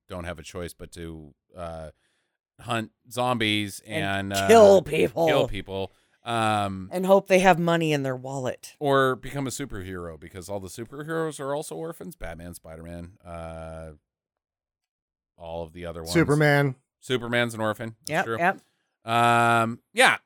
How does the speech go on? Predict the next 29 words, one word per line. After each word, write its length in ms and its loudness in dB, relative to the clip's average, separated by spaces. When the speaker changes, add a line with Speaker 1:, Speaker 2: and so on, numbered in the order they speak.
Speaker 1:
uh, 280 2
I 120 4
didn't 200 0
like 180 -6
the 100 -8
third 240 -4
one 140 -2
as 120 -4
much 200 -8
as 100 -14
I 80 -2
liked 220 -4
the 80 -16
second 340 -8
one. 200 -2
I 100 -6
thought 260 -4
some 160 -10
of 80 -8
the 80 -10
jokes 560 -4
were 320 -6
pretty 340 -8
corny, 640 -6
um, 520 2
and 160 -2
it 120 -6
definitely 340 0
wasn't. 460 -4